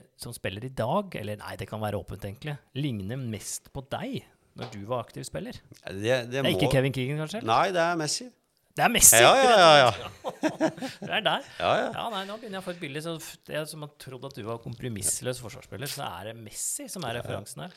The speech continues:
Speaker 2: er,
Speaker 1: Fantastisk.
Speaker 2: det er jo sånn at jeg er ganske muskuløs, det er sikkert derfor du tenkte at jeg er kompromissløs,
Speaker 1: Ja, det er nok
Speaker 2: tror jeg.
Speaker 1: det, vet du. Det er nok det, det er nok det.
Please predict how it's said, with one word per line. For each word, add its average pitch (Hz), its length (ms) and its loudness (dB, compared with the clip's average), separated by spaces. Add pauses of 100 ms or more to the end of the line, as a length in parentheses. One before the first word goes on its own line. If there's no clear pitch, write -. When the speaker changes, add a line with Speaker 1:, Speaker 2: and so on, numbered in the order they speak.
Speaker 2:
er, - 160 -20
Speaker 1:
Fantastisk. 107 580 -2
Speaker 2:
det 123 80 -2
er 78 120 0
jo 139 120 -6
sånn 151 220 -10
at 151 100 -18
jeg 151 100 -4
er 135 120 -2
ganske 131 340 -6
muskuløs, 127 560 -2
det 160 60 -4
er 135 80 -4
sikkert 156 160 -8
derfor 131 240 -4
du 147 120 -6
tenkte 127 360 -6
at 120 140 -6
jeg 120 100 -4
er 107 100 -6
kompromissløs, 120 640 -4
Speaker 1:
Ja, 151 60 -6
det 165 100 -6
er - 80 -6
nok 208 60 -6
Speaker 2:
tror - 100 -2
jeg. 139 140 -2
Speaker 1:
det, - 60 -16
vet 190 40 -12
du. - 0 -
Det - 160 -12
er 120 100 -8
nok - 140 -10
det, - 220 -6
det 254 100 -4
er 147 40 -4
nok 185 300 -10
det. - 100 -14